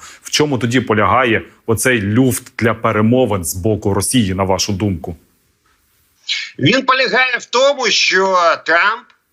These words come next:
Speaker 2: і Захід взагалі можуть дотиснути, е, російський режим на визнання саме цього факту. Україна має існувати, що, власне, в Кремлі не визнається.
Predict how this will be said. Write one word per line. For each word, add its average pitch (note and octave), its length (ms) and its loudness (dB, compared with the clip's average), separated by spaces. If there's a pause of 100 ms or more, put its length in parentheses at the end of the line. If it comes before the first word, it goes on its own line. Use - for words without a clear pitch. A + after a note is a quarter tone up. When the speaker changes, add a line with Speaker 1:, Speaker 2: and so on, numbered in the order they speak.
(640)
Speaker 2:
і F3 120 -4
Захід F#3+ 420 -2
взагалі E3 840 -2
можуть D#3 480 0
дотиснути, D#3+ 800 -2
е, A2+ 260 2 (800)
російський C#3+ 680 0
режим D3+ 600 2 (200)
на C#3 260 4
визнання D3+ 640 -2
саме D3+ 300 -4
цього C3+ 300 -4
факту. G#2+ 380 0 (840)
Україна F#3 540 2
має E3+ 360 2
існувати, B2 720 -2
що, D#3+ 320 0
власне, D#3+ 760 0
в - 60 -2
Кремлі D3 600 -2
не C#3+ 280 0
визнається. A#2+ 840 -2